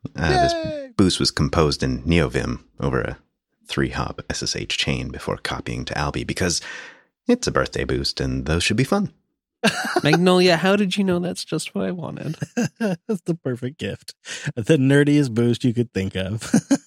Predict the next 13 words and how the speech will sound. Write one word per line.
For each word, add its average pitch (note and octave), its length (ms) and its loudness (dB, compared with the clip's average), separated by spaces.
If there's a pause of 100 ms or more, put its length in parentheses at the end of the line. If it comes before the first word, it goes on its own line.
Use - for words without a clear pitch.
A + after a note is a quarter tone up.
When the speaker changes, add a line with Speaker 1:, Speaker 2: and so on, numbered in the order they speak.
(520)
Speaker 3:
And B2 80 4
then B2+ 120 6
update C3 280 4
on A2+ 160 6
McLang's D3 540 2
location. B2+ 480 4
It C3 60 4
seems F3 220 0
to E3+ 100 -8
be C3+ 180 2
a A2 160 0
postal G#3+ 460 -4
code E3 320 0